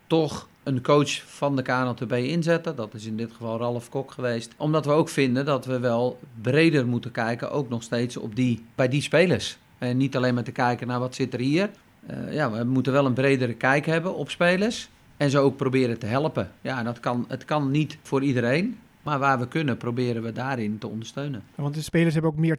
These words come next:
Speaker 2: tijd gekregen om zich daar uit te ontworstelen, zeg maar, dit Challengers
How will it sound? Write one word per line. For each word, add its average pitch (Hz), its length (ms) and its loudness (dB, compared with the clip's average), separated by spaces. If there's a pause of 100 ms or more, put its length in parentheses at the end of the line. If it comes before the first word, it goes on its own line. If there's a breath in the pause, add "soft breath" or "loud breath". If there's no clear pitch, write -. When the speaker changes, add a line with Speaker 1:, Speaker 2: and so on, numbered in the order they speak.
(120)
Speaker 2:
tijd 160 280 -2
gekregen 185 640 -2
om 170 140 -4
zich 160 180 -4
daar 160 320 0
uit 165 160 0
te - 80 -12
ontworstelen, 160 500 -2
zeg 160 140 -2
maar, 160 100 -2
dit 156 160 -6
Challengers 160 600 -4